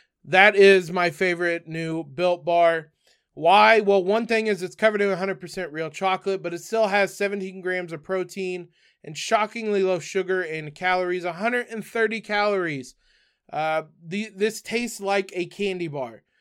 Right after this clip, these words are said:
This will replace whatever candy bar you want. Uh, and the magical, wonderful time after you get, get done eating these is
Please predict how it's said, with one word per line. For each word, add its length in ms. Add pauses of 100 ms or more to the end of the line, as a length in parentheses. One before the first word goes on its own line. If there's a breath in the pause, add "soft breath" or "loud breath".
(200)
This 200
will 160
replace 560
whatever 340
candy 420
bar 300
you 320
want. 500 (600)
Uh, 420 (100)
and 160
the 60
magical, 520
wonderful 460
time 480
after 340
you 180
get, 440
get 220
done 220
eating 440
these 440 (640)
is 220